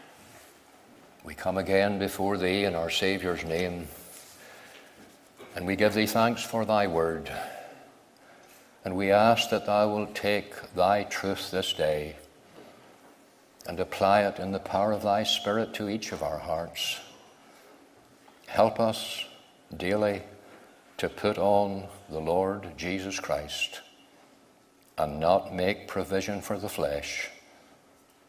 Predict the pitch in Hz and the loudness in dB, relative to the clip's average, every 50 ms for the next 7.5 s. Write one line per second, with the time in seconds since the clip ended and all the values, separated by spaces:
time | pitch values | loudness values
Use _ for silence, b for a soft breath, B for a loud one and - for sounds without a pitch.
0 | _ _ - 82 78 - - 73 73 76 - - 82 80 80 80 82 80 78 82 | _ _ -8 -8 -6 -4 -4 -6 -6 -4 0 2 2 2 2 2 0 0 2 2
1 | 82 - - - - 82 82 82 82 85 87 87 87 - - - - - - - | 2 0 0 0 0 0 0 0 2 2 2 0 0 -4 -10 -14 -16 -16 -18 -20
2 | - - _ b b b b b b b b b b _ _ _ _ _ - - | -20 -20 _ b b b b b b b b b b _ _ _ _ _ -4 2
3 | 87 - 90 92 90 - - 90 98 98 87 98 95 90 - - 92 87 92 87 | 2 2 2 2 -2 0 2 2 2 2 0 -2 -4 -4 -2 -2 -2 0 0 2
4 | 90 95 101 104 98 95 85 82 90 92 87 85 90 95 101 104 107 104 92 - | 2 4 2 2 0 -4 -6 -6 -6 -4 0 2 2 4 4 4 2 0 -4 -6
5 | - - 98 92 92 98 90 92 87 92 107 110 - - 101 90 110 110 110 - | -4 -2 -2 0 0 2 0 2 2 2 2 0 0 -2 -4 -2 0 -2 -2 -2
6 | 113 107 113 113 107 - - - 107 107 110 107 107 107 104 - - 92 90 - | -4 -6 -4 -6 -6 -8 -10 -6 -4 -2 0 0 0 0 0 -2 -4 -4 -4 -4
7 | - - - - - - 73 - - - | -10 -10 -10 -12 -12 -12 -14 -16 -18 -20